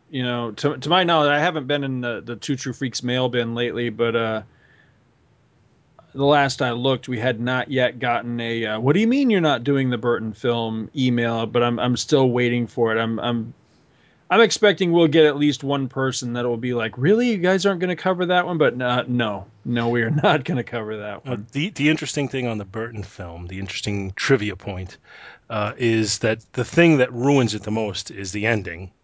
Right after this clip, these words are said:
Speaker 2: I think that's
Speaker 1: Right.
Speaker 2: the popular, uh, opinion. And yet,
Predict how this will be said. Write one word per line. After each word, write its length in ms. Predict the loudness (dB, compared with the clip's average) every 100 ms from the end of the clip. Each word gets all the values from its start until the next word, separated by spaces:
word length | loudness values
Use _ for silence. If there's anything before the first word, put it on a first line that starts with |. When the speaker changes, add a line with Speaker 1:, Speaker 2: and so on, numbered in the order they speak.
| _ _ _ _ -12
Speaker 2:
I 60 |
think 160 | -4 0
that's 240 | 2 0
Speaker 1:
Right. 60 | -4
Speaker 2:
the 100 | -8
popular, 720 | 0 0 0 -6 -6 -6 -6
uh, 140 | -6
opinion. 520 | -10 -6 -6 -6 -10 -12 _ -20 -20 -20 -20 0
And 260 | 2 2
yet, 500 | 0 2 2 2 -4